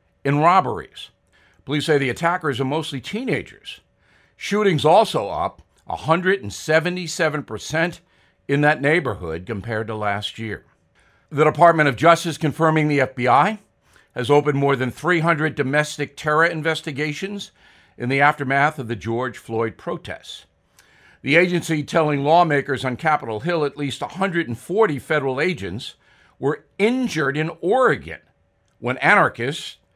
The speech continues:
tried to burn down a courthouse over a period of time. Protests in Portland, Oregon, slowing down now.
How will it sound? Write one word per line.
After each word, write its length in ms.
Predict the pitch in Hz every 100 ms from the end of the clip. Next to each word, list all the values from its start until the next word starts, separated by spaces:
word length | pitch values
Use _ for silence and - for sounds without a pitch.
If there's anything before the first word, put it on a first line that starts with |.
| _ _
tried 380 | - 135 143 151
to 60 | 139
burn 400 | 107 135 151 156
down 220 | 147 139
a 40 |
courthouse 960 | - - 202 226 139 82 69 101 - - _ _ _ _ _ 139
over 460 | 156 147 165 170
a 200 | 143 151
period 460 | 147 147 127 135 139
of 120 | 139
time. 360 | - 151 87 - _ _ _ _ _ _ _ _
Protests 460 | - 202 208 151 143
in 180 | 185 208
Portland, 400 | 160 160 127 110
Oregon, 460 | 101 92 95 135
slowing 420 | 131 127 131 117 113
down 340 | 120 139 117
now. 440 | 76 71 58 104